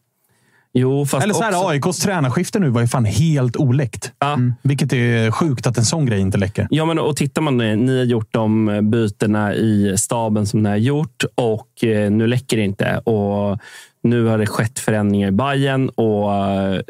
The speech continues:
Speaker 1: det är helt tyst på Sillyfronten. Ja, men då får man väl hoppas på att det är, det är tack vare det, att det, det är nya, nya personer där som inte läcker och det är därför vi inte vet någonting.
Speaker 2: Då kan det kanske vara så att det bara smäller till då.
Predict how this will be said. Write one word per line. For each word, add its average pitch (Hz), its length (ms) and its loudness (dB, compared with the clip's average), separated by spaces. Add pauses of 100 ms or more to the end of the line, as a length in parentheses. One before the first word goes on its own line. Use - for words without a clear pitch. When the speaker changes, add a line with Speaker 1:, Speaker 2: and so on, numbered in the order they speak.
Speaker 1:
det 117 140 0
är 101 200 -2
helt 98 320 0
tyst - 260 -2
på 101 80 -2
Sillyfronten. 110 760 0
Ja, 107 120 0
men 117 220 2
då 110 140 0
får 123 100 0
man 120 120 2
väl 107 100 0
hoppas 135 580 -2
på 101 160 -2
att 98 160 -2
det 101 220 0
är, 98 180 0 (400)
det 110 120 2
är 107 40 0
tack 107 200 -2
vare 104 200 0
det, 113 260 2
att 87 180 -4 (100)
det, 107 100 2
det 104 180 2
är 107 40 2
nya, 101 720 2
nya 127 260 0
personer 123 400 0
där 104 140 0
som 104 160 0
inte 104 340 0
läcker 107 440 -2
och 104 80 0
det 107 80 2
är 107 40 2
därför 101 260 0
vi 107 60 2
inte 98 160 0
vet 123 200 0
någonting. 104 260 -2 (1400)
Speaker 2:
Då 139 520 0
kan 156 340 0
det 139 100 0
kanske 117 260 0
vara 113 140 2
så 101 100 -2
att 104 60 0
det 110 60 0
bara 107 400 0
smäller 113 260 0
till 165 220 0
då. 92 120 -2